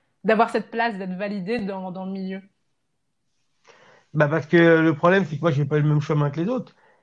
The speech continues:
Speaker 1: Mhm.
Speaker 2: Moi, euh, de quatre-vingt-deux à quatre-vingt-huit, je suis une superstar du, du, du Smurf. Je suis un monstre pour tout le monde. Je suis connu par tout le monde. Je suis respecté par tout le monde. À partir de mille neuf cent quatre-vingt-huit,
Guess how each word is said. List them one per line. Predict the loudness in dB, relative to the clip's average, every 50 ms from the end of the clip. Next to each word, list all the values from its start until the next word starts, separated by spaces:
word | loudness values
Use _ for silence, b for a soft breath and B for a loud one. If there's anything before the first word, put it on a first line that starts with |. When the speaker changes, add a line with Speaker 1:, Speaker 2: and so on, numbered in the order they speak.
| b _
Speaker 1:
Mhm. | -8 -4
Speaker 2:
Moi, | -2 2 4 4 6 6 4 4 2 0 -4 -8 -8 -8
euh, | -8 -8
de | -6 -6 -6 -4
quatre-vingt-deux | -4 -4 -6 -2 -2 0 2 2 2 2 2 0 0 0 0 0 0 -2 -2 -4
à | -8 -6
quatre-vingt-huit, | -6 -6 -6 -4 -4 -2 0 0 0 0 2 2 0 0 -2 -6 _ _ _ _ _ _ _ _
je | -8
suis | -6 -4
une | -4 -4
superstar | -4 -4 -4 -4 -4 -4 -4 -6 -6 -4 -2
du, | -2 -4 -4 -6
du, | -6 -4 -4 -4 -4
du | -4 -6
Smurf. | -6 -6 -8 -8 -8 -10 _ _ _ _ _ _ _ _ _ _ _
Je | _ -6
suis | -4
un | 0 2
monstre | 2 2 2 0 -4 -10 _
pour | -12 -6
tout | -4 -4
le | -2
monde. | -2 -4 -4 -6 -8 -12 _ _ _
Je | _ -16
suis | -14 -10
connu | -6 -4 -4 -4 -4
par | -6 -12 -16 _
tout | -8 -6
le | -2
monde. | -2 0 0 0 0 -2 -4 B B B B B
Je | -10 -6
suis | -2 -2
respecté | -2 -2 -2 -4 -4 -4 -6 -6
par | -6 -8 -10 -4
tout | 0 2
le | 4
monde. | 4 4 4 2 -2 B B B B _
À | -4 -2
partir | -2 -2 -2 -2 -2 -2 -2
de | 0
mille | 0 0 0 2
neuf | 0 0 -2 -2
cent | -2 -2 0 0 0 0 -2 -4 -6 -8
quatre-vingt-huit, | -10 -10 -10 -8 -6 -4 -2 0 0 0 -2 -4 -6 -8